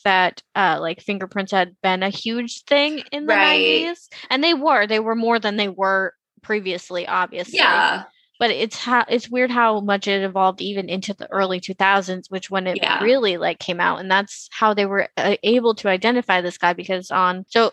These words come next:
Speaker 1: eventually off of these trash bags, they're able to get fingerprints,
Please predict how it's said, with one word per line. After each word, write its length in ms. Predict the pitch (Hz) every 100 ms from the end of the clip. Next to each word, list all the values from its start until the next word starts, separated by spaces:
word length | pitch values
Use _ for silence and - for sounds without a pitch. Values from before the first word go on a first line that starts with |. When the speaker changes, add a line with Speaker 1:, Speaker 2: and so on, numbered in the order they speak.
| _
Speaker 1:
eventually 600 | 226 226 233 214 202 185 -
off 260 | 214 -
of 60 | 190
these 180 | 190 185
trash 400 | - 196 185 -
bags, 320 | 175 170 -
they're 140 | 180 -
able 300 | 190 190 185
to 160 | -
get 340 | 185 175 165 - - _ _ -
fingerprints, 580 | 226 214 - 185 180